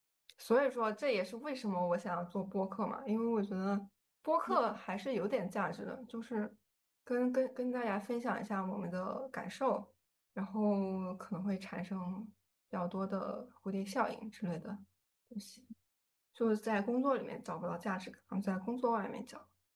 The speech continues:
Speaker 1: 可能会让我，呃，更加的能够平衡。
Speaker 2: 总之就是要找到一个有价值的东西。<laughs>
Speaker 1: 对，我就是要找价值，反正就是得上价值。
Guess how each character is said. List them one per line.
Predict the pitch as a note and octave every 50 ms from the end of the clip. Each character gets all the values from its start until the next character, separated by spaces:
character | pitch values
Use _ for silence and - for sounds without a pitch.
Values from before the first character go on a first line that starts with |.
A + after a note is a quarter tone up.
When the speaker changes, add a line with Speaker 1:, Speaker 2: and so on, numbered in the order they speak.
| _ _
Speaker 1:
可 | - - F#3+
能 | - -
会 | - - G3+ F3+ F3+ F3 -
让 | G#3 G3+ F#3+ F#3 F3
我， | E3 E3+ G#3 - - _ _ _ _ _ _ _
呃， | - G3
更 | G3+ - A3+ A3 G#3 G3+
加 | - A3+ G#3 G#3+ G#3+
的 | - A3 G#3 G3 G3 G3+ G3+ - - _ _ _ -
能 | G#3 F#3+
够 | G3 A3+
平 | A3+ - - G3 F#3 G#3
衡。 | - - - - - - - _ _ _ _ _ _ _ _ _ _ _ _ _ _ _ _ -
Speaker 2:
总 | - - A3 G#3 G3
之 | G3 - A3+ A#3
就 | A#3 A#3 B3
是 | A#3 - -
要 | G#3+ G3+
找 | G3+ - F#3+
到 | F3+ G3+ G3+
一 | G3
个 | F#3+ G3
有 | F#3+ D3+ E3+
价 | - - G3 F#3
值 | - - -
的 | D#3 - -
东 | - - F3 G3
西。 | F#3+ - - F3 B3+
<laughs> | C#4 A#3 - - - _ _ _ _ _ _
Speaker 1:
对， | - C#4+ C4 A#3 A3+ - - -
我 | - A3+
就 | G#3+ - C#4+
是 | C#4 - -
要 | C4 A#3
找 | A#3 G#3 G#3 G#3
价 | G#3 - C4 A#3 G3
值， | - F3+ F#3+
反 | G#3 - A3 G#3+
正 | A3 A#3
就 | B3 B3+
是 | C4+ A#3+ G#3 - - - _
得 | - G#3 G3+
上 | G3+ - B3+ B3 A#3
价 | G#3 C4 A#3+ G#3
值。 | G#3 G#3 - - -